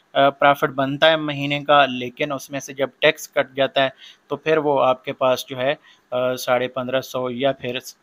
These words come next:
तकरीबन बारह, इस तरह, यानी पन्द्रह सौ, अ, अगर आपका यानी खालिस बन रहा है, नहीं तो फिर बारह सौ सत्तर जो है,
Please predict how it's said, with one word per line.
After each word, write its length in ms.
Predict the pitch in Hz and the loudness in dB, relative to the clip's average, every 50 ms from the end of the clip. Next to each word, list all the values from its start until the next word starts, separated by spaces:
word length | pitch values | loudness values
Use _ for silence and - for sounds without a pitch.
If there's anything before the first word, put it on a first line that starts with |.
| _ _ 123 | _ _ -10
तकरीबन 680 | 120 117 117 127 120 - 120 123 120 120 120 123 120 | -10 -8 -8 -10 -12 -10 -10 -10 -8 -8 -8 -6 -4
बारह, 300 | 123 120 120 120 123 123 - _ _ _ _ _ _ _ _ _ _ _ _ - 76 - - | -2 -2 0 -2 -2 -6 -6 _ _ _ _ _ _ _ _ _ _ _ _ -14 -12 -8 -8
इस 180 | 139 135 - | -10 -8 -8
तरह, 160 | - 120 123 | -8 -6 -6
यानी 240 | 120 123 120 120 120 | -4 -4 -6 -6 -8
पन्द्रह 360 | 117 - 135 127 127 131 131 | -8 -8 -8 -6 -2 -2 -4
सौ, 300 | 127 - - 127 131 131 _ _ - - - _ _ _ | -4 -4 -6 -8 -8 -8 _ _ -20 -20 -20 _ _ _
अ, 160 | 123 127 - - | -2 -2 -2 -2
अगर 200 | 131 135 139 135 | -2 0 2 2
आपका 300 | 131 127 127 - - 135 | 2 2 0 0 -4 -6
यानी 240 | 135 127 131 131 123 | -4 -4 -8 -8 -10
खालिस 340 | - - 127 127 131 - - | -6 -4 -2 -2 -2 -4 -6
बन 120 | 135 127 127 | -8 -8 -4
रहा 80 | 127 | -4
है, 100 | 127 127 | -4 -4
नहीं 120 | 127 123 120 | -4 -8 -10
तो 100 | 120 123 | -10 -12
फिर 180 | - 131 123 | -10 -8 -10
बारह 300 | 117 117 123 120 120 123 | -8 -2 -2 0 0 0
सौ 160 | 120 - - 113 | -2 -4 -8 -10
सत्तर 400 | - - 127 - _ - 127 113 | -6 -6 -6 -4 _ -4 -4 -4
जो 160 | 113 123 123 | -2 -2 0
है, 180 | 131 160 165 | 0 0 -2